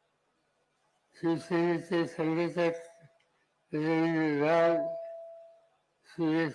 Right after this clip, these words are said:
कुलेकर या ठिकाणी उपस्थित असलेले ज्ञानदेव पवार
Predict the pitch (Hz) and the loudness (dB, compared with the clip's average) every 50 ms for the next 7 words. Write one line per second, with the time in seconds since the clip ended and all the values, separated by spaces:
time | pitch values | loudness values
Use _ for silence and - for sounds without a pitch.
0 | - - 160 151 170 185 175 135 139 147 120 98 - _ _ _ _ - - _ | -6 -4 -2 0 2 0 0 0 0 -2 -2 -2 -6 _ _ _ _ -20 -20 _
1 | _ _ _ _ _ _ _ _ _ _ _ _ _ _ _ _ _ _ _ _ | _ _ _ _ _ _ _ _ _ _ _ _ _ _ _ _ _ _ _ _
2 | _ _ _ _ _ _ _ _ _ _ - _ _ _ - - - 175 165 170 | _ _ _ _ _ _ _ _ _ _ -20 _ _ _ -20 -14 -8 -4 -2 0
3 | 165 156 139 - 170 165 139 151 160 165 160 160 165 165 143 123 - 180 175 160 | 0 -2 -2 -6 -8 -8 -4 -2 0 2 2 2 2 0 -2 -4 -6 -6 -6 -4
4 | 185 185 165 143 - - 165 160 165 160 160 160 156 147 135 135 160 - - _ | -4 -4 -4 -4 -4 -4 -2 -2 0 0 2 2 0 0 -2 -4 -10 -14 -20 _
5 | _ _ _ _ _ _ _ _ _ _ _ _ _ _ _ _ 679 _ _ _ | _ _ _ _ _ _ _ _ _ _ _ _ _ _ _ _ _ _ _ _
6 | _ _ _ _ _ _ _ _ _ _ _ _ _ _ _ - _ _ _ _ | _ _ _ _ _ _ _ _ _ _ _ _ _ _ _ -20 _ _ _ _
7 | _ _ - 170 151 156 165 165 160 160 165 160 165 160 160 147 123 - - 151 | _ _ -8 -4 -2 0 2 2 2 2 0 2 2 0 0 -2 -6 -4 -2 0
8 | 151 165 180 160 127 | 2 2 2 2 0